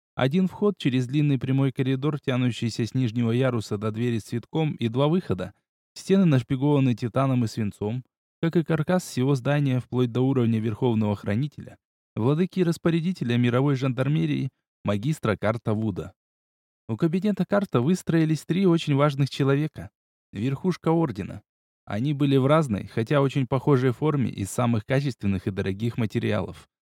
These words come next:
Настроение у них было тоже разное. Один улыбался, второй грустил, словно в ожидании казни, а третий пришёл понаблюдать и позлорадствовать. Вуд отпустил секретаря,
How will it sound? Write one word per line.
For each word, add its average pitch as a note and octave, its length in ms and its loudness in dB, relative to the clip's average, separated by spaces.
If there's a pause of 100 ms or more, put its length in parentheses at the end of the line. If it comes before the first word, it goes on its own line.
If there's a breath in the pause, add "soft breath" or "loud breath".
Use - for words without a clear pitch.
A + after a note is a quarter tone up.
(220)
Настроение F#3 640 -2
у F3+ 40 2
них F3 200 0
было E3+ 240 2
тоже F3 300 0
разное. G2+ 520 -2 (260)
Один C#3 340 2
улыбался, A#2+ 520 0
второй G#2+ 360 -2
грустил, G#2 480 -2
словно C#3 340 0
в C3 40 2
ожидании B2 520 0
казни, A#2 480 -2 (380)
а B2 100 0
третий F#3 320 0
пришёл D#3 380 -2
понаблюдать D#3 600 -2
и F3 40 -4
позлорадствовать. C#3 880 -2 (680)
Вуд A#2 380 -2
отпустил B2 480 -2
секретаря, G#2+ 680 -4